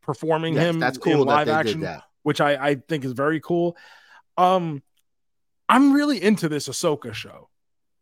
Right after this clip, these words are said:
Speaker 2: It's great.
Speaker 1: Like, at this point, like, I, I'm really into it. We only have two episodes remaining, one episode by the time this episode of our show comes out.
Speaker 2: Yeah.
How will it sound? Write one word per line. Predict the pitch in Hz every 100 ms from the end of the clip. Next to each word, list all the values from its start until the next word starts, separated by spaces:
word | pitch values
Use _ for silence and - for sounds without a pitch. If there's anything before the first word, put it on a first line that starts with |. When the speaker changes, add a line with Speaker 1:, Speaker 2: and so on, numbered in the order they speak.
| _
Speaker 2:
It's | -
great. | -
Speaker 1:
Like, | 160
at | 170
this | 247 240
point, | - 254 185
like, | 175
I, | 156 147
I'm | 175 180
really | 220 208
into | 185 - 175
it. | 160
We |
only | 196 226
have | 202
two | - 240
episodes | 226 214 220 196 160
remaining, | 170 170 175 170 139
one | 190
episode | 202 185 - 185
by | 170
the | 156 147
time | 165 170
this | 156 180 -
episode | 151 147 139 143 135 123
of | 147 139
our | 165 170
show | - 139
comes | 120 131 117
out. | 120 127 - - - - 80
Speaker 2:
Yeah. | 85 104